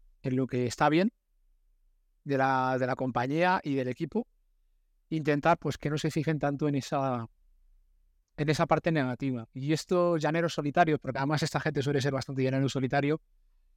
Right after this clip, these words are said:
siempre se les puede dar algún caramelito, eh, para mantenerlos entretenidos. No sé, por ejemplo, el nuevo framework de moda que se ha-,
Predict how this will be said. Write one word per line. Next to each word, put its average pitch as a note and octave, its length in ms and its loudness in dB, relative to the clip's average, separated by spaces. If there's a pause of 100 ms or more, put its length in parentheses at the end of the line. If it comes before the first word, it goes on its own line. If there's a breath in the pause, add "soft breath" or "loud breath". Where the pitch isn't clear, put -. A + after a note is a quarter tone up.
(380)
siempre D#3 1040 2
se - 120 -4
les C3 120 -6
puede E3 180 2
dar D#3+ 100 4
algún D3+ 220 -2
caramelito, C#3 720 0 (320)
eh, C3 840 2 (180)
para C#3 160 0
mantenerlos C3+ 500 0
entretenidos. C3+ 640 0 (1080)
No C#3+ 120 0
sé, C3 140 4
por A#2 120 0
ejemplo, C3+ 580 0 (400)
el D3 140 -8
nuevo E3 240 2
framework E3 400 0
de D3+ 60 0
moda D#3+ 300 2
que C3+ 140 -2
se C#3+ 120 -4
ha-, C3+ 40 -2